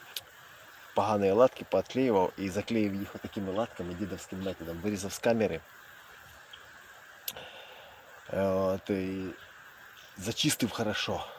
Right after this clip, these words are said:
хорошенько зачистив, намазав клеєм і приклеїв. Хай до вечора будуть,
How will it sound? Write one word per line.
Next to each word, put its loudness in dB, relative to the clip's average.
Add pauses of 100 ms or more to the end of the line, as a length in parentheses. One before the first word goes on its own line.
(140)
хорошенько 0
зачистив, -8 (960)
намазав -2
клеєм 0 (460)
і -10
приклеїв. -6 (960)
Хай 6
до 4
вечора 2
будуть, 0